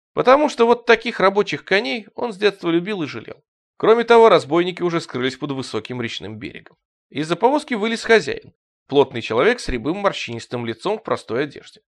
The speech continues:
"Спасибо, ваша милость, сама судьба мне вас послала", — говорил рябой по-немчурийски. Но Стремглав к этому времени знал уже не то девять, не то десять языков.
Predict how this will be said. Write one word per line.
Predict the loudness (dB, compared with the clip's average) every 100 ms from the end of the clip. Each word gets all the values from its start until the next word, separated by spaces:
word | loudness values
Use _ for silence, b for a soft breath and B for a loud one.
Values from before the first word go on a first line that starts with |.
| _
"Спасибо, | _ 4 8 8 4 0 4
ваша | 6 6 2
милость, | -2 -2 -4 -10 -18
сама | -8 -2 2 2
судьба | 2 -4 0 2 2
мне | 4
вас | 4 4
послала", — | 4 2 2 -6 -6 -12 _ _ _
говорил | -8 0 4 4 2
рябой | 2 0 0
по-немчурийски. | -4 -6 -4 -6 -6 -10 -18 _ _ _
Но | -2 0
Стремглав | 2 0 2 4 4
к | 4
этому | 2 4 2
времени | 2 0 0 -2
знал | 2 4
уже | 4 2 0
не | 0
то | -2
девять, | -4 -4 -4 -6
не | -8
то | -8
десять | -6 -8 -10 -14
языков. | -10 -10 -12 -18